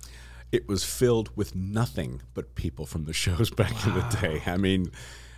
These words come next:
Speaker 1: yeah, the average age was fifty years old. Like,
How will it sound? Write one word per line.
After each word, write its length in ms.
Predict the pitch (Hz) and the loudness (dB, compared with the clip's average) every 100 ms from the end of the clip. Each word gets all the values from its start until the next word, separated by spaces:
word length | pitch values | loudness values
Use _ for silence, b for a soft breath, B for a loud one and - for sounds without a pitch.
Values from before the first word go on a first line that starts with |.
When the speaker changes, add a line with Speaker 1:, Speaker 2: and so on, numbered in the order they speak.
| - | 0
Speaker 1:
yeah, 180 | 104 92 | 2 4
the 140 | 92 | 4
average 360 | 110 101 95 104 | 4 4 4 6
age 360 | 113 101 71 85 | 8 6 4 -2
was 160 | 78 | -4
fifty 360 | - 92 - 82 | -2 -2 0 -2
years 260 | 73 73 | -2 0
old. 400 | 95 101 50 - - - | 2 2 0 -8 -14 -16
Like, 140 | 69 | -14